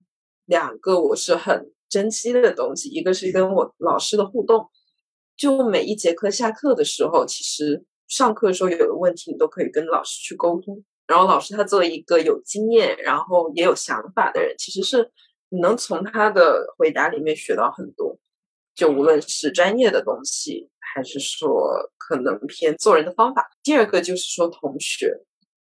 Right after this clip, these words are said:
我不知道思思跟小明记不记得，就是在高中的时候，我记得我们高一的语文老师是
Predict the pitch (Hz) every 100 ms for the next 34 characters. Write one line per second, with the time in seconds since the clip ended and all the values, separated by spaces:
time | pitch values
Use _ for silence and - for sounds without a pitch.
0 | _ _ 180 185 208 202 190 196 190 202
1 | - 214 233 233 180 - - - 214 190
2 | 151 - 170 - 160 160 - 185 - 233
3 | 240 - - - _ 196 185 190 190 196
4 | 208 185 - 214 - - 151 - 143 -
5 | 175 175 147 143 170 165 175 202 202 170
6 | - 160 151 - - - 151 - - -